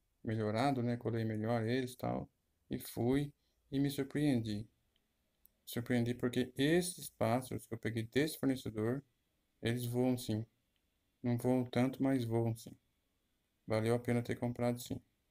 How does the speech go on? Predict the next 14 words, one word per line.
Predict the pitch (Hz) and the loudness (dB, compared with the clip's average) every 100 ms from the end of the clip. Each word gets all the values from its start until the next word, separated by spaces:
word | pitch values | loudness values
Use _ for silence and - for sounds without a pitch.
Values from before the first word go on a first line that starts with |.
| _ _ _ _ _ _ _ - | _ _ _ _ _ _ _ -4
Não | 123 | -4
tem | - 160 170 | 0 4 4
acabamento, | 147 139 135 120 127 139 135 120 - | 4 4 4 6 8 8 8 4 -2
aquela | 107 117 117 | -6 -2 -2
coisa, | 117 123 127 113 | 0 2 4 2
é | |
tudo | 113 123 123 | 0 0 2
mal | 120 117 | 2 2
feito | - - 123 127 123 - | -2 0 2 4 2 -2
e | |
tal, | - 117 120 - _ _ _ _ - | 0 2 2 -2 _ _ _ _ -2
mas | 117 113 | -2 0
funciona. | 123 120 - 147 117 110 | 0 0 2 2 2 2
Não | 110 127 160 | 2 4 2